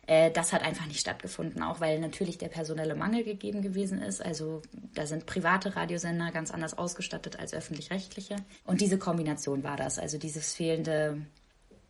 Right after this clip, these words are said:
Bewusstsein für Fortschritt meines Erachtens und, ähm, dieses sehr klischeehafte Frauenbild, was ich in, also verkörpern sollte, dass ich gesagt habe, „Okay, ich,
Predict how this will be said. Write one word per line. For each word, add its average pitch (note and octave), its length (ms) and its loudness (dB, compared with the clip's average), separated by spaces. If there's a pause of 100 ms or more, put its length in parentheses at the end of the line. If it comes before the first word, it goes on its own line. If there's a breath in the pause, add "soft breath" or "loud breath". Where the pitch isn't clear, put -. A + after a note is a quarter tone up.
(120)
Bewusstsein F3+ 600 4
für D#3+ 280 0
Fortschritt A#3+ 760 2 (180)
meines G3 320 4
Erachtens - 600 -2
und, D#3 500 -4
ähm, D3+ 540 -6 (280)
dieses D3+ 600 -4
sehr D3+ 240 -4
klischeehafte D#3 560 -4
Frauenbild, C#3+ 500 -2
was D#3 140 -6
ich - 340 -10 (120)
in, - 400 -6
also C3+ 260 -4 (220)
verkörpern D3+ 520 -2
sollte, D3 300 -4
dass D3 160 -8
ich D3+ 100 -14
gesagt C#3+ 300 -6
habe, C#3+ 140 -12
„Okay, - 180 -8
ich, - 160 -8